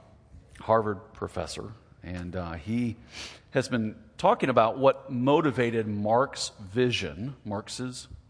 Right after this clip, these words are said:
Marx, Marx's, uh, vision for the proletariat, the working class.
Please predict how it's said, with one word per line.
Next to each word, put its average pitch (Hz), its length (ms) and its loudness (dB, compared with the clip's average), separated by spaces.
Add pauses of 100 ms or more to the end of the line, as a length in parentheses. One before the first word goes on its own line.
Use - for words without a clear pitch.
(340)
Marx, 107 380 -10 (180)
Marx's, 107 500 -8 (520)
uh, 120 160 4
vision 127 680 4
for 131 180 -2
the 120 80 -2
proletariat, 127 920 2
the 131 60 0
working 131 520 0
class. - 680 -4